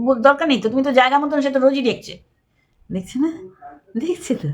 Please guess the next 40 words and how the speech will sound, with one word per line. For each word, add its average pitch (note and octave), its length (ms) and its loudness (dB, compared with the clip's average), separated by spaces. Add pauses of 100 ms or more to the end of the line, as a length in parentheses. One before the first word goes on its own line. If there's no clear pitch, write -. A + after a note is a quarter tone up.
(440)
তাহলে C#4+ 280 0
সে D4 240 2
যদি F4 140 2
পছন্দ E4 360 2
করে E4+ 160 0
থাকে, E4 280 0 (360)
আহ, C#4 440 2
আমাকেও D4+ 380 4
অপছন্দের, C#4 540 4
উম, G3 520 -2
তে G#3 140 2
তোমার G3 220 2
কিছু G3+ 160 -6
যায় F3 260 4
আসে D#3 160 -6
না। D3+ 120 -4 (340)
তাহলে A3+ 140 4
চুলটা A#3 720 2 (400)
এ B3 200 4
কালার A#3+ 220 4
করেছে, A#3+ 280 0
একে A3 280 0
মেনে G#3+ 180 2
নিতে G#3 180 2
বাধ্য। E3+ 440 -2 (280)
এ A3 260 4
এক G#3+ 160 -2
একটা G3+ 220 0
নাম G#3 240 2
করছে A#3+ 300 -2
চুলে, A3+ 280 2
"আমি A3 280 0
এই A3 140 0
করি B3 260 -2
স্ট্রেটের A3 760 -2
জন্যে, A#3 280 0
ওই F#3+ 220 -2
করি, B3+ 140 0
সেই G#3+ 220 -4
করি, A#3 160 0